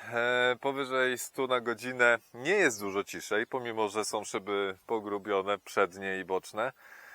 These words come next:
E, znaczy przednia szyba jest minimalnie grubsza i boczne również od kierowcy. E, siatka w pakiecie zimowym, która, e, oczywiście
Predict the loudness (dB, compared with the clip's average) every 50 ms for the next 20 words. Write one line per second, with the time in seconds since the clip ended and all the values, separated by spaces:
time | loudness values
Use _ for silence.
0 | -20 -20 -20 _ _ -4 -4 0 2 0 0 0 -6 0 0 0 2 4 2 2
1 | 2 2 -2 -2 2 4 4 4 4 2 -2 -6 -6 -6 -2 -2 -2 -2 -4 -6
2 | -6 -6 -8 -8 0 2 2 2 2 0 -4 -6 -6 -4 -4 -4 -4 -4 -4 -4
3 | -4 -4 -4 -6 -10 _ -20 -20 -20 -20 -20 -20 -20 _ -8 _ -8 -8 -2 0
4 | 4 4 4 4 4 2 0 0 0 0 _ _ _ -20 -20 -20 -20 -20 -20 -20
5 | -20 _ _ _ 2 4 6 6 8 6 6 4 2 0 10 12 12 12 12 8
6 | 6 8 10 12 12 10 8 4 -12 -20 -20 -20 -20 -20 0 0 0 2 2 -4
7 | -4 -2 -4 -6 -4 -4 0 4 4 4 4 6 2 2 2 0 _ -20 -20 -20
8 | -20 -20 -20 -20 -20 -20 -2 2 4 6 8 10 10 12 10 10 8 4 -14 -18
9 | -18 -14 -8 -2 0 2 4 4 4 4 4 4 4 4 4 2 0 _ _ _
10 | _ -4 -4 -2 -2 -2 -6 -6 -6 -6 -6 -4 6 8 8 8 8 6